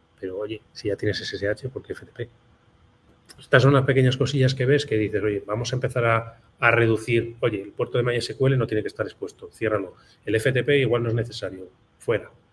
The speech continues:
¿Y, y el correo lo necesitas? Sí. Vale, pues si ya necesitas el correo, ¿es necesario que esté todo en el mismo sitio? ¿Podemos dividirlo? Ahí podéis empezar, se puede empezar a trabajar un poco en, en mejorar la seguridad de, de esa organización.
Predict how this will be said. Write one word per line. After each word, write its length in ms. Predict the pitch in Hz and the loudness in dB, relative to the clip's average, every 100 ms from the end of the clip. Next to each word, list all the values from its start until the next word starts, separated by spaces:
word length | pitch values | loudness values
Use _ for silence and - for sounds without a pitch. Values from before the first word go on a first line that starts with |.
| _ _ _ | _ _ _
¿Y, 460 | 120 113 107 104 120 | -4 -2 -2 -4 -6
y 100 | 120 | 0
el 100 | 110 | 0
correo 260 | 107 113 127 | 2 2 4
lo 100 | 135 | 4
necesitas? 640 | 131 135 147 123 107 - | 4 2 -2 0 0 -2
Sí. 260 | - 110 - _ _ _ _ _ _ _ _ | -2 -6 -8 _ _ _ _ _ _ _ _
Vale, 280 | - 113 107 - | -4 0 0 -2
pues 140 | - | -8
si 100 | - | -6
ya 120 | - 131 | 0 2
necesitas 400 | 135 131 131 120 | 4 4 4 0
el 120 | 113 | 0
correo, 360 | 123 135 143 147 - - - | -2 -2 -4 -4 -6 -8 2
¿es 100 | 131 | 4
necesario 380 | 131 135 135 | 6 6 4
que 80 | 127 | 2
esté 160 | - 123 | 0 -4
todo 160 | 123 | -2
en 80 | 123 | -2
el 60 | 120 | -2
mismo 240 | 120 113 | -2 -2
sitio? 400 | 113 147 123 95 | -4 -4 -4 -4
¿Podemos 400 | - 113 113 - - - - | -8 -6 -6 -6 -16 -20 -6
dividirlo? 540 | 113 131 156 113 92 _ _ _ _ | 0 2 0 -2 -8 _ _ _ _
Ahí 80 | 110 | -6
podéis 280 | 104 110 107 | 0 0 0
empezar, 360 | 110 - 120 127 | -8 -4 -6 -6
se 120 | - | -6
puede 140 | 113 | -6
empezar 220 | 110 - | -4 0
a 60 | 113 | 0
trabajar 400 | 113 110 - 120 - - - - - - _ | 2 0 0 -2 -4 -20 -20 -20 -20 -20 _
un 120 | 127 | 2
poco 300 | 127 120 131 | 2 6 8
en, 320 | 120 104 104 | 6 4 -4
en 160 | - 113 | -2 0
mejorar 360 | 107 - 104 107 | 0 0 2 2
la 100 | 110 | 2
seguridad 440 | 127 110 104 107 | 0 0 0 0
de, 360 | 104 101 98 - 101 | 0 -4 -6 -12 -4
de 120 | 101 | -4
esa 180 | - 110 | -2 -4
organización. 560 | 104 101 95 - 95 | -2 -6 -6 -6 -6